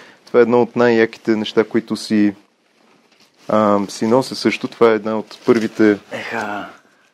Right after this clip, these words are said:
Speaker 1: <laughs> Това е един от първите прототипи, който имах и това ни е всъщност и слогана Think Outside the Bag.
Speaker 2: А,
Speaker 1: Ам,
Speaker 2: колко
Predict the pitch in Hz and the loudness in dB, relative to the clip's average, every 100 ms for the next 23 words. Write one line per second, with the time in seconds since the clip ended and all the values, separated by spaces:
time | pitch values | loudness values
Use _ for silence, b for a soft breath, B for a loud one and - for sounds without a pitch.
0 | _ - 139 123 - 123 120 123 113 - | _ -10 -8 -8 0 2 2 -2 -8 -4
1 | 139 123 - - - - 135 - - 113 | -2 -2 -4 -14 -16 -8 -8 -4 0 0
2 | - 120 143 131 107 120 113 107 - - | 0 -2 -2 -4 -4 -2 -2 -4 -10 -12
3 | 107 101 - 117 104 104 104 110 104 95 | -14 -14 -6 -4 -4 -6 -8 -8 -6 -8
4 | - 95 - 104 117 _ _ _ _ _ | -8 -10 -8 -8 -10 _ _ _ _ _
5 | - 110 113 113 113 - | -6 -2 0 -2 -6 -14